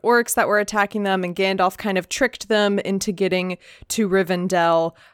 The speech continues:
um, because obviously the dwarves, particularly Thorin, has this mad beef against the the elves, um, but it's pretty unfounded, be-, especially because these are Ri-, this is Rivendell, and the dwar-,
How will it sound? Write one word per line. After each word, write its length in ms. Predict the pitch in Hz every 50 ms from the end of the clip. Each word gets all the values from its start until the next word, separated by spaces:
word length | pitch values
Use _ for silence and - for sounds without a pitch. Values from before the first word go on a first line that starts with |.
| _ -
um, 240 | 185 180 180 175 170
because 320 | 180 185 - 202 180 -
obviously 560 | - 175 180 165 170 180 170 - - 185 185
the 160 | 175 165 175
dwarves, 520 | 170 180 180 175 165 170 175 180 - - -
particularly 600 | - 196 - - 175 - - 170 165 170 151 156
Thorin, 560 | - - 254 262 254 254 247 247 240 240 240 - - - - - _ _
has 280 | - 214 196 196 190 -
this 280 | - 190 185 - -
mad 400 | 202 196 190 185 180 180 180 165
beef 460 | - 185 175 175 175 190 - - - _ -
against 480 | 185 185 - 185 170 170 - - -
the 180 | - 180 165 - - _ _ 175
the 180 | 170 196 - -
elves, 580 | 180 170 165 165 175 175 175 - - - - - _ _ _ -
um, 240 | 170 180 175 175 175
but 100 | 190 180
it's 140 | - - -
pretty 300 | - - 330 349 339 -
unfounded, 1040 | - 233 247 240 220 - - 214 202 208 220 226 214 226 220 220 220 208 220 220 - _
be-, 160 | - 202 196 -
especially 520 | - 202 - - 220 208 208 - - 214 202
because 420 | 190 196 196 202 185 180 175 165
these 360 | - 208 196 196 202 196 190
are 440 | 202 185 180 175 175 170 170 160 165
Ri-, 260 | 180 175 180 196 202
this 240 | - - 185 208 196 196
is 120 | 175 170
Rivendell, 840 | 165 170 214 240 220 262 262 269 262 277 269 269 269 269 269 262 269 -
and 300 | - 196 196 190 190 175
the 120 | 190 185
dwar-, 360 | 170 170 - 180 185 196 196